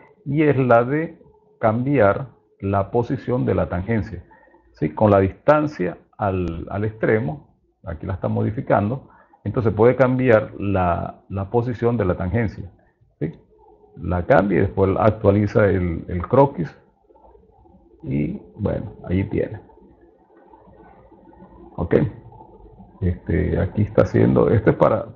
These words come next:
para enfatizar, creo yo, que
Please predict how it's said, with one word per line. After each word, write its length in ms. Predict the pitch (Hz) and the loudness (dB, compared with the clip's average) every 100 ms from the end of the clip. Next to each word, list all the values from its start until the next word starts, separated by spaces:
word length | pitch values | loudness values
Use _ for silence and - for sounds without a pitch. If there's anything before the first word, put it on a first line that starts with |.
| - | -6
para 540 | 101 95 90 82 - - | -2 0 0 -4 -6 -6
enfatizar, 960 | 104 - 107 101 101 - 123 135 127 - _ _ _ _ _ _ _ _ _ _ | -6 -2 -2 -2 -4 0 2 2 -4 -12 _ _ _ _ _ _ _ _ _ _
creo 240 | - 98 107 | -4 0 0
yo, 600 | 104 123 131 - _ _ | 2 0 -2 -12 _ _
que 400 | 87 78 - - | -6 -4 -6 -12